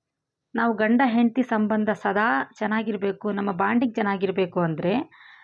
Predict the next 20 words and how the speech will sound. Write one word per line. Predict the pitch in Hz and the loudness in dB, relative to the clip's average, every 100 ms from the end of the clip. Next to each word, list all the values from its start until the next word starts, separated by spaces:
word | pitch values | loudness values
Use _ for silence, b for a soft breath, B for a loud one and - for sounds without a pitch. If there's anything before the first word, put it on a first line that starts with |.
| b | b
ಗಂಡ | 214 233 240 | 0 2 4
ಹೆಂಡತಿ | 233 220 214 196 | 4 2 -2 -8
ಇಬ್ಬರು | 170 190 254 262 | -6 0 2 2
ಸೇರಿ | 233 190 214 269 - | 0 0 0 -2 0
ಚಂದ್ರನಿಗೆ | 220 254 254 220 196 220 269 B B B B B | 4 4 4 2 2 0 -2 B B B B B
ರಾತ್ರಿ | 214 240 285 247 | -2 -2 0 0
ಹೊತ್ತು | 190 170 262 269 - - | 0 -2 -2 -2 -6 -2
ಹಾಲಿನ | - 240 269 233 | 0 2 0 0
ಅರ್ಘ್ಯನ | 185 196 190 233 240 | 0 0 0 0 0
ಕೊಡ್ಬೇಕು. | 180 165 170 - 180 - b b - | -2 0 -2 -2 -6 -6 b b -2
ಮತ್ತೆ | 233 233 277 277 | -2 0 -2 0
ಒಂದು | 226 208 | 0 2
ಐದು | 202 233 233 | 2 2 2
ನಿಮಿಷ | 220 208 | 2 0
ಹುಣ್ಣಿಮೆ | 220 220 233 240 | 0 4 4 4
ಬೆಳಕಲ್ಲಿ | 208 196 208 202 | 2 -2 -2 -4
ಕೂತ್ಕೊಂಡು | 196 208 - 202 220 | -4 -6 -2 -2 0
ಒಬ್ರಿಗೊಬ್ರಿಗೆ | 247 196 247 220 185 196 - - - | 0 2 2 0 2 0 -2 -12 -8
ಬೆಲ್ಲವನ್ನ | 180 214 247 254 220 226 - | -2 0 2 2 2 0 -4
ತಿನ್ನಿಸ್ಬೇಕು. | - 196 190 - 185 190 | -6 -4 -4 -4 -2 -2